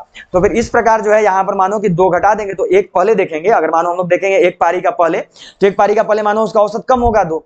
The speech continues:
तो इस प्रकार वो हो गया देखो दो गुने ग्यारह, ग्यारह पारियों का हमने कर लिया, दो गुने ग्यारह हो गया।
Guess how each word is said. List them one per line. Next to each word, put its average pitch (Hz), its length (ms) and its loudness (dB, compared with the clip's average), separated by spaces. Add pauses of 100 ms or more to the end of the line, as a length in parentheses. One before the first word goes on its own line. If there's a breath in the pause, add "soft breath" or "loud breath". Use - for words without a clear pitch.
(140)
तो - 260 -10
इस 175 60 -4
प्रकार 208 240 2
वो 202 140 0
हो 190 60 0
गया 190 140 2
देखो 190 240 0
दो 170 220 2
गुने 175 320 0
ग्यारह, 127 280 2
ग्यारह 170 240 2
पारियों 185 240 -2
का 180 60 -2
हमने 185 140 -4
कर 175 120 2
लिया, 196 160 0
दो 165 140 0
गुने 156 220 -2
ग्यारह 160 200 2
हो 202 120 0
गया। 196 220 0